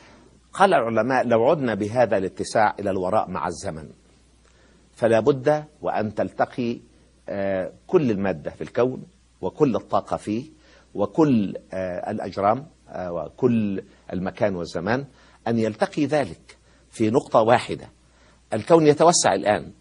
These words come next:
فإذا عدنا بهذا التوسع كما ترون ال-، المجرات تتباعد عن بعضها البعض، فإذا عدنا بهذا التوسع إلى الوراء مع الزمن لا بد أن تلتقي كل مادة الكون وكل صور الطاقة فيه، ويلتقي كل المكان والزمان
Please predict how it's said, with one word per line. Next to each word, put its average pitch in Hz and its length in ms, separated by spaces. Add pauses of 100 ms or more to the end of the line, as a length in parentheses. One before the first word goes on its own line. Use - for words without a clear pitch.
(240)
فإذا 110 320
عدنا 151 300
بهذا 135 300
التوسع 139 480 (140)
كما 104 200
ترون 120 340 (400)
ال-، 117 160
المجرات 123 480
تتباعد 147 440
عن 107 120
بعضها 98 280
البعض، 82 340 (320)
فإذا 117 300
عدنا 160 320
بهذا 127 320
التوسع 110 600 (340)
إلى 104 100
الوراء 110 320
مع 95 140
الزمن 143 380 (320)
لا 107 200
بد 123 280
أن 98 200
تلتقي 98 580 (140)
كل 147 240
مادة 104 320
الكون 107 400 (260)
وكل 120 400
صور 107 240
الطاقة 98 400
فيه، 135 300 (360)
ويلتقي 104 560
كل 139 300
المكان 98 420
والزمان 95 480